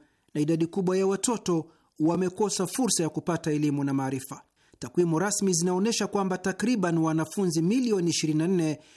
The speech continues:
yumkini wasirudi tena katika taasisi rasmi za elimu, ambapo milioni kumi na moja miongoni mwao wanatazamiwa kuwa wasichana. Wataalamu wanaamini kwamba matokeo na athari mbaya za kufungwa shule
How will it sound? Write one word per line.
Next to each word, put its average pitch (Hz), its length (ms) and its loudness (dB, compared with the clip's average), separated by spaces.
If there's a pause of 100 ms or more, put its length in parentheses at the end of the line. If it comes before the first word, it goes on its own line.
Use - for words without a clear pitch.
(180)
yumkini 202 500 2
wasirudi 196 500 2
tena 196 400 2
katika 156 400 -4
taasisi 147 920 -2
rasmi 208 580 0
za 196 140 0
elimu, 196 360 2 (360)
ambapo 147 420 -2
milioni 196 440 2
kumi 180 200 0
na 190 100 2
moja 190 300 2
miongoni 196 380 2
mwao 208 460 0 (400)
wanatazamiwa 156 720 2
kuwa 151 200 -2
wasichana. 165 580 0 (320)
Wataalamu 175 540 2
wanaamini 175 380 2
kwamba 220 320 0
matokeo 196 760 0
na 160 200 -4
athari 160 380 0
mbaya 190 420 2
za 165 140 0
kufungwa 170 460 -2
shule 170 520 2